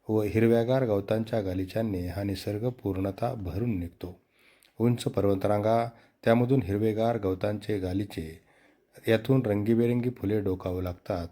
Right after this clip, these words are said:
येणाऱ्या पर्यटकांना आपल्या सौंदर्याकडे पाहण्यासारे ते मजबूर करतात. भिलारच्या पठारावर विविध रंगांची फुले उमलली आहेत. सध्या या पठारावर चाहूर,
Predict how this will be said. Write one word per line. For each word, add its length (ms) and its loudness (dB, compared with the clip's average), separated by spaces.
येणाऱ्या 360 4
पर्यटकांना 640 -4
आपल्या 240 -4
सौंदर्याकडे 680 -4
पाहण्यासारे 840 -8
ते 260 -4
मजबूर 340 -4
करतात. 400 -14
भिलारच्या 500 4
पठारावर 600 0
विविध 340 0
रंगांची 520 -2
फुले 340 -4
उमलली 360 -2
आहेत. 260 -6
सध्या 260 2
या 100 2
पठारावर 560 0
चाहूर, 520 2